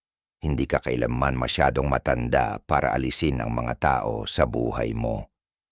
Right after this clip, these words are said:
Binibigyan ka ng buhay ng maraming pagkakataon para magkamali. Ibig sabihin, may parehong dami kang pagkakataon para magtagumpay.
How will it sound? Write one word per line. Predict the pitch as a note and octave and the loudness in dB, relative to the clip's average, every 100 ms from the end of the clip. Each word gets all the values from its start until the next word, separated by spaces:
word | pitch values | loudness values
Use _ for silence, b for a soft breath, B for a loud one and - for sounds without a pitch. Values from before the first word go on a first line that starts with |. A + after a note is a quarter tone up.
| _ - | _ 0
Binibigyan | D2+ E2 D2+ B1+ C2+ | 2 4 4 4 2
ka | C2+ C#2+ | 2 2
ng | C2+ C2 | 2 0
buhay | C2 C2 C#2 B1 B1 | 2 2 2 2 0
ng | C2 C2 | 0 0
maraming | C2 C#2+ C#2 C2 B1+ | 2 2 2 0 -2
pagkakataon | - B1 C2 - C2+ B1+ B1+ G1+ A#1 A1 G1+ G1+ | -2 -2 -2 0 0 2 0 0 -2 -2 -6 -2
para | D#2 B1+ | 2 2
magkamali. | A#1+ A#1+ B1+ C#2 B1+ A1+ C2 C2+ G#1+ G1+ _ _ _ | 2 -2 0 0 2 0 0 0 -2 -6 _ _ _
Ibig | - C#2 D2 | 0 2 2
sabihin, | - A#1+ C2 C2 C2+ C2 | 0 0 0 0 0 2
may | C2 C2 | 0 2
parehong | C#2+ C2+ C2+ C2 B1 A#1 | 2 4 2 2 -2 2
dami | C2+ C2 B1 B1+ | 2 4 2 -2
kang | - C2 A#1+ | -2 -2 0
pagkakataon | C2+ B1+ B1+ - C#2 B1 C2+ A1+ A#1 A1+ G#1 G1+ | -2 -2 -4 0 0 2 0 0 0 -2 -4 -6
para | - B1+ A#1 A1 | 0 2 2 -2
magtagumpay. | A1+ B1 - C#2+ A#1+ B1 A1+ - A#1+ G#1+ G#1 G1+ | -2 -4 -2 -2 0 -2 -4 0 0 0 -6 -10